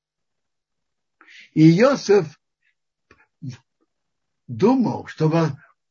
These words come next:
что по-, что выглядит, что то, что сыновья Якова, Рувен, Шимон, Риви,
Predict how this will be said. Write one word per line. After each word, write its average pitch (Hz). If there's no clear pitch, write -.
что 165
по-, 165
что -
выглядит, 156
что 151
то, 226
что 160
сыновья 160
Якова, 127
Рувен, 180
Шимон, 165
Риви, 135